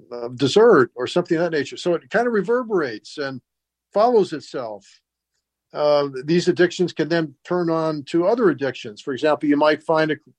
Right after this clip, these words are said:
an interest in drinking alcohol or wine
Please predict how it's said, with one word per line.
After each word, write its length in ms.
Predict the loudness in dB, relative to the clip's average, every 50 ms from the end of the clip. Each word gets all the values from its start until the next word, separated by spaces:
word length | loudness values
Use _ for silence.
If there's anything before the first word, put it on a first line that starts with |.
| _ _ _ _ -4
an 100 | 2 2
interest 360 | 2 4 2 0 -2 0 -2
in 100 | -4 -4
drinking 400 | 0 0 0 0 2 0 0 0
alcohol 580 | 0 0 -2 -2 -4 -4 -4 -4 -4 -2 -2 -4
or 120 | -4 -4
wine 580 | -4 -4 -4 -2 -2 -4 -4 -6 -8 -10 -14